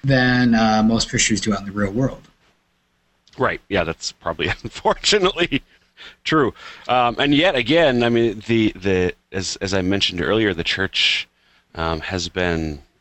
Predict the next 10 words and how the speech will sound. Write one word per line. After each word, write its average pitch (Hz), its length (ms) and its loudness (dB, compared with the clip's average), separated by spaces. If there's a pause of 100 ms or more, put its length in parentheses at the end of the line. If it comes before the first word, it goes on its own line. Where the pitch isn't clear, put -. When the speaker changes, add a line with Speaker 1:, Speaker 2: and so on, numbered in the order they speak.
(140)
Speaker 2:
um, 76 300 -14
encouraging 120 600 -2
us. 87 100 -2 (220)
You 165 120 2
can 147 200 0
even 147 280 2
get 131 320 0
a, 104 420 2
uh, 87 340 2 (560)
<laughs> 104 80 -6